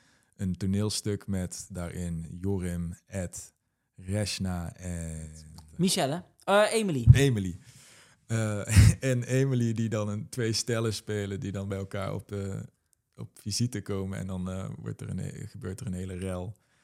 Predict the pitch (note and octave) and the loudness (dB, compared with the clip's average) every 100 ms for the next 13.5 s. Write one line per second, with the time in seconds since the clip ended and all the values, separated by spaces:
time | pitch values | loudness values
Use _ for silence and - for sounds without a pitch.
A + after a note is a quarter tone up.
0 | _ _ _ - E2+ D#2+ E2 - F#2 F#2+ | _ _ _ -12 -12 -12 -14 -10 -8 -6
1 | F2+ G2+ F#2 G#2 G2 G2 F#2+ G2+ G#2+ C3+ | -6 -6 -6 -10 -8 -8 -8 -8 -14 -18
2 | - G#2 F#2 - - - G2 G2+ G2 F#2+ | -10 -8 -6 -8 -12 -10 -12 -10 -8 -8
3 | G2+ G2 G#2 G#2 G#2 A2+ A2+ G#2+ A#2 A#2 | -8 -6 -4 -4 -4 -6 -4 -2 -2 -2
4 | A2 G#2+ A2+ A2 A2 F3 F#3+ G#3 G#3 C#3+ | -4 -6 -6 -6 -2 4 4 4 0 -2
5 | A#2 - C3 B2+ C3 B2+ B2+ - - F#2 | -4 0 0 2 0 0 0 -4 -10 -8
6 | F2+ F#2+ F#2 B2+ - D#3 - - F3 G3 | -6 -6 -8 -10 -2 -2 -2 -10 0 2
7 | D#3+ G3 G#3 D3+ A3 G#3 C#3+ D#3+ G#3+ D#3 | 2 2 -2 0 0 2 2 0 -2 -2
8 | D#3 A#3 D#3+ - D3 - A2 A2+ - - | -4 -2 -2 -4 -10 -2 2 2 0 -8
9 | G2+ - _ _ - G2+ C3+ B2 C#3 B2+ | -6 -8 _ _ -10 0 2 4 4 4
10 | B2 G#2+ G#2+ G#2+ A2+ F#2+ - F#2 F#2+ G2 | 0 -4 -4 -2 -4 -4 -8 -8 -8 -8
11 | F#2 G2 - G2 F#2 F#2 F#2+ F#2 E2+ E2 | -10 -10 -12 -12 -10 -12 -10 -8 -8 -8
12 | - F#2+ - G1+ - - - F#2+ G2+ F#2 | -10 -8 -8 -8 -12 -18 -20 -16 -16 -16
13 | - F2+ F#2 F2 | -10 -8 -6 -8